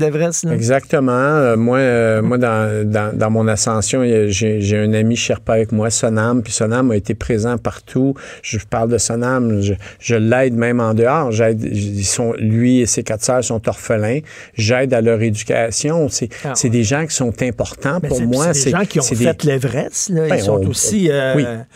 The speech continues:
Speaker 2: oui, c'est le, le record cette année est de vingt-quatre, là. Il y en a un qui, ça fait vingt-quatre fois qu'il fait l'Everest.
Speaker 1: Un Sherpa ?
Speaker 2: Un Sherpa.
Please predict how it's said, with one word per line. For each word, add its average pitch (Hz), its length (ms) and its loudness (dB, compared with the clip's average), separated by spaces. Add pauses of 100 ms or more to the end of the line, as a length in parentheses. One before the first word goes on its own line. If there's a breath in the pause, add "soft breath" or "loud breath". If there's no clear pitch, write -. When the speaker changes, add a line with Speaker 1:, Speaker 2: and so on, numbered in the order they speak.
Speaker 2:
oui, 143 200 2
c'est 104 200 -4
le, 104 320 2
le 110 140 2
record 131 360 0
cette - 220 -2
année 127 320 2
est 117 40 0
de 113 80 2
vingt-quatre, 113 600 -2
là. 120 180 2
Il 113 60 2
y 104 60 2
en 110 100 0
a 120 60 2
un 135 80 2
qui, 120 140 -2
ça - 100 -6
fait 107 140 -2
vingt-quatre 143 420 -2
fois 214 180 -2
qu'il - 100 -12
fait 139 120 0
l'Everest. 135 420 2
Speaker 1:
Un 123 40 -6
Sherpa ? 202 400 -4 (180)
Speaker 2:
Un 120 80 0
Sherpa. - 520 -2